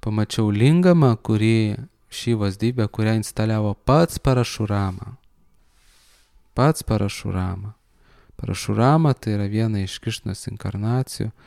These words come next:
kuris, e, žudė ištisas degradavusių kšatrijų kartas. Ir Pašu-, Parašurama gimė Satya Jugoj.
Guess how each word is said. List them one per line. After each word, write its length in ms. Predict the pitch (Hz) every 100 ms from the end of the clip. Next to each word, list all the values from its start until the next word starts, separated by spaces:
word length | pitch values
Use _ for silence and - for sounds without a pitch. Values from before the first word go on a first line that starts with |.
| _ _ _ _ _ _ _ _ -
kuris, 720 | - 101 95 104 110 104 - -
e, 100 | 101 98 95 92 101 _ _ _ _ _ _ _ _ _ _ _ _ _ _
žudė 500 | 101 92 110 131 110
ištisas 680 | 104 - 110 - 110 104 - -
degradavusių 880 | 104 101 98 95 98 98 95 - -
kšatrijų 540 | - 101 98 - 95
kartas. 680 | - 98 95 - 92 95 - - - - - -
Ir 80 | 104
Pašu-, 400 | - 98 - 104
Parašurama 800 | 107 104 - 107 110 131 156 139
gimė 480 | 113 110 131 139 127
Satya 460 | - 113 107 -
Jugoj. 460 | 87 85 80 - 90